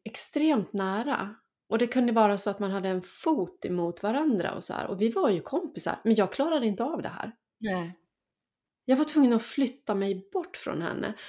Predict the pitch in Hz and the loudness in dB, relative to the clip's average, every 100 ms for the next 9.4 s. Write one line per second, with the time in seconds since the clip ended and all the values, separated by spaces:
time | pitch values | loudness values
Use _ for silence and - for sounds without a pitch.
0 | - - 254 285 277 262 208 - 190 185 | -10 -2 0 2 0 2 0 0 -2 -2
1 | 185 180 170 175 165 165 202 185 - 277 | -2 -2 -2 -2 -4 -4 -4 -4 -2 0
2 | 240 175 - 156 156 160 165 170 - 175 | 0 0 -2 -4 -4 -6 -8 -10 -6 -4
3 | 165 165 - 202 180 160 - - - 165 | -4 -6 -4 -2 -2 -4 -10 -14 -14 -10
4 | 160 156 165 _ _ _ _ _ _ _ | -8 -8 -10 _ _ _ _ _ _ _
5 | - 233 233 - 269 247 240 240 226 262 | -6 -4 -4 0 2 4 4 2 4 4
6 | 285 165 - 214 - 196 208 208 208 - | 4 2 0 2 4 2 0 2 2 0
7 | - - - 165 - - 165 170 175 - | 2 2 2 -2 -6 -4 -4 -4 -6 -14
8 | _ _ _ _ _ _ - - 214 - | _ _ _ _ _ _ -4 2 2 4
9 | 214 208 202 190 | 2 4 4 2